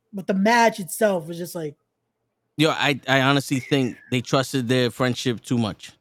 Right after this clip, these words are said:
Speaker 1: Yeah.
Speaker 2: Because, 'cause that looked like one of those, "Yo, we got this.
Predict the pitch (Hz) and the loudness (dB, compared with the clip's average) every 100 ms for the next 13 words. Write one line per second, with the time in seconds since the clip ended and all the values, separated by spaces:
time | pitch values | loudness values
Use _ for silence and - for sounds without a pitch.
0 | _ _ _ _ _ 196 151 123 _ _ | _ _ _ _ _ -10 -10 -12 _ _
1 | _ _ _ _ _ 131 139 139 135 123 | _ _ _ _ _ -4 0 0 0 -4
2 | 123 139 139 131 151 170 151 185 165 151 | -4 -4 -4 0 2 2 0 0 2 0
3 | 127 143 147 143 139 135 123 151 123 110 | 2 2 2 4 2 0 0 0 0 0
4 | 185 117 - 107 - - | -2 -2 -4 -10 -10 -12